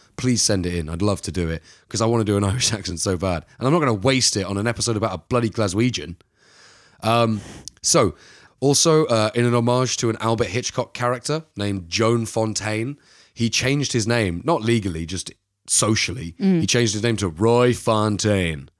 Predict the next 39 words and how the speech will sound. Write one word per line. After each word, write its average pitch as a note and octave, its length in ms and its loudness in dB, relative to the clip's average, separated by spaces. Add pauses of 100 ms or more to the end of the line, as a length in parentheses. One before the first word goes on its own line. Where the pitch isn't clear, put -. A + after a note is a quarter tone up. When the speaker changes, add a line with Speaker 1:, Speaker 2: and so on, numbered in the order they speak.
(180)
Speaker 2:
Such - 160 0
Speaker 1:
which C4+ 80 2
is B3 100 2
Speaker 2:
a G3 40 4
Speaker 1:
actually, - 180 0
Speaker 2:
fancy F3 460 2
Speaker 1:
I - 20 2
know, C#3 300 2
it's C#3 120 0
Speaker 2:
name. E3+ 120 -2
Speaker 1:
very A#2+ 340 4
fancy. A2+ 720 0
Speaker 2:
Very F3 480 4
fancy. D3 320 -6
Speaker 1:
And B2 100 2
it B2+ 60 4
sounds D3+ 320 4
like D3 100 2
the, B2 120 2
um, A2+ 120 2
rich A#2 260 0
American A#2 480 2
I F2+ 80 2
was F2 120 -2
talking G2+ 180 0
about. F#2 160 -2
I A2 60 4
imagine A2+ 320 2
that, G2+ 200 -4
Speaker 2:
Yeah, G3+ 200 4
Speaker 1:
"Hi, B3+ 320 4
Speaker 2:
yeah. G#3+ 140 4
Speaker 1:
I'm F#3+ 180 0
Roy E3+ 320 6
Fontaine. C#3+ 1300 2
Welcome D#3 320 4
to D3+ 60 4
my D3 140 4
casino, A#2+ 1000 -2